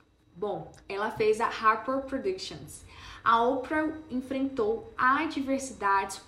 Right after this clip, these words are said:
pessoais e profissionais, mas construiu um império midiático de sucesso. Richard Branson, da Virgin Group. O, o Richard, ele lançou várias empresas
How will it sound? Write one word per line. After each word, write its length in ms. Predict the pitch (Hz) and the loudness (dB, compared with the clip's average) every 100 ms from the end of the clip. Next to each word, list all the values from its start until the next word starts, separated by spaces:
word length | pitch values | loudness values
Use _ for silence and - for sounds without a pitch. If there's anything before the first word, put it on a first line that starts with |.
| - - | -16 -2
pessoais 840 | 277 285 - 330 220 208 240 - - | 0 0 0 4 4 4 -4 -10 -12
e 120 | 240 226 - - | -8 -8 -10 -6
profissionais, 960 | 262 320 427 330 339 320 226 208 220 - - - | 0 0 0 -2 -2 -2 0 -2 -6 -12 -20 -6
mas 300 | 233 233 - | -2 -2 0
construiu 600 | 277 277 - 262 240 233 | 2 2 2 -2 -2 -2
um 100 | 240 | -2
império 460 | 240 254 220 196 196 | -2 -2 -2 -4 -4
midiático 720 | 208 233 226 214 190 - 214 | -4 -4 0 0 0 -6 -12
de 200 | 170 196 | -10 -10
sucesso. 720 | - 269 - - - - - - - - - | -8 -8 -8 -10 -12 -16 -18 -20 -20 -20 -10
Richard 540 | - 320 320 349 330 - - | 2 2 4 2 0 -2 -4
Branson, 500 | 208 233 190 - 143 135 - _ - | 0 2 0 -8 -10 -10 -18 _ -12
da 160 | - 233 | -4 -2
Virgin 640 | 214 220 220 233 240 247 - - _ _ - | 0 0 2 2 0 -4 -10 -20 _ _ -4
Group. 380 | 196 - - - - - - _ - _ _ _ - | -2 -2 -6 -18 -20 -20 -20 _ -20 _ _ _ -8
O, 200 | 240 202 - | -8 -8 -12
o 180 | 247 247 | -8 -4
Richard, 600 | 214 294 277 190 170 - | -2 0 0 0 -2 0
ele 200 | 220 233 | 0 2
lançou 680 | 247 262 262 240 233 226 185 - | 2 0 0 -2 -2 -4 -14 4
várias 520 | 240 269 302 277 254 | 8 8 6 2 0
empresas 720 | 233 226 196 190 208 214 - | -2 -2 -2 -2 -4 -8 -14